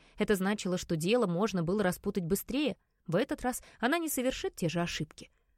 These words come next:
«Просто на всякий случай», — закончила она. «На всякий случай?» «Всего одна деталь может решить исход дела».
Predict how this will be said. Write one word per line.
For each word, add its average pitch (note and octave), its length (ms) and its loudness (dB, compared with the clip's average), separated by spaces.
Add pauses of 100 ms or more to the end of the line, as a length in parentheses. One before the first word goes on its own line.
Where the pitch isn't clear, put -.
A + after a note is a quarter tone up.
(340)
«Просто F#3 380 2
на E3+ 120 0
всякий G#3 300 -2
случай», — D#3+ 420 -4 (200)
закончила D#3+ 600 0
она. E3+ 260 -2 (520)
«На D#3 160 -2
всякий E3 460 0
случай?» D#3+ 640 0 (540)
«Всего G#3+ 320 2
одна G3 240 4
деталь A3 340 0
может G#3+ 380 0
решить F3 320 -2
исход G#3+ 320 0
дела». A#3 300 0